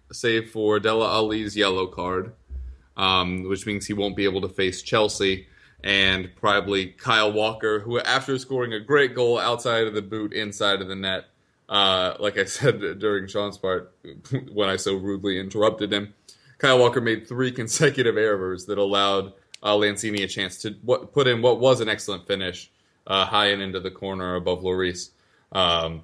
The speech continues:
but, yeah, th-, would have loved to keep the clean sheet, uh, not just for fantasy purposes, but because Tottenham's defense has been so sound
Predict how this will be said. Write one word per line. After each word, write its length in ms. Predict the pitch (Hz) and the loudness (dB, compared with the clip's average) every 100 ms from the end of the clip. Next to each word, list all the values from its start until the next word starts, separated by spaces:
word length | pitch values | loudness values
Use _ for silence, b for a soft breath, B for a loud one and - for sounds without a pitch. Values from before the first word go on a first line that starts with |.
| _ | _
but, 280 | 107 101 - - _ | 2 2 2 -10 _
yeah, 260 | 117 110 104 | 2 4 4
th-, 540 | 80 - - - 123 | -2 -8 -10 -12 -8
would 160 | 127 131 | 2 4
have 140 | 120 | 6
loved 240 | 117 120 117 | 4 2 2
to 80 | |
keep 260 | 120 120 - | -6 -6 -8
the 80 | 113 | -10
clean 320 | - 117 113 | -4 -4 -4
sheet, 380 | 113 120 117 - _ _ _ - | -4 -4 -6 -10 _ _ _ -2
uh, 240 | 98 92 | 2 4
not 240 | 92 98 - | 4 0 0
just 220 | 98 - | -4 -4
for 100 | 98 | -8
fantasy 380 | 101 98 98 98 | -4 -4 -4 -4
purposes, 400 | 104 98 101 104 | -4 -4 -4 0
but 260 | 117 110 | 4 4
because 580 | - 117 131 127 127 120 - | 2 2 6 6 4 -6 -2
Tottenham's 400 | 143 147 160 147 | 2 2 2 0
defense 300 | 139 151 139 | 0 0 -2
has 100 | 123 | -4
been 180 | 123 | -4
so 500 | 113 - 131 131 131 123 | -6 0 2 4 4 2
sound 520 | - 127 135 123 | 0 2 2 2